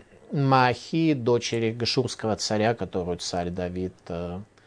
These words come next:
берёт себе в жёны в результате победы над Гешуром, который вёл себя,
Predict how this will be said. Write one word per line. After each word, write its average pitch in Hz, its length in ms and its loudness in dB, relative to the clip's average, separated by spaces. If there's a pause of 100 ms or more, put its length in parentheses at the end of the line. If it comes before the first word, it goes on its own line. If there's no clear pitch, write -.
(640)
берёт 127 560 2
себе 117 640 2
в 104 100 0
жёны 123 1200 2 (1120)
в 143 160 -4
результате 135 1300 2
победы 127 720 4
над 117 400 0 (260)
Гешуром, 123 760 4
который 98 460 -2
вёл 95 240 0
себя, 90 680 -6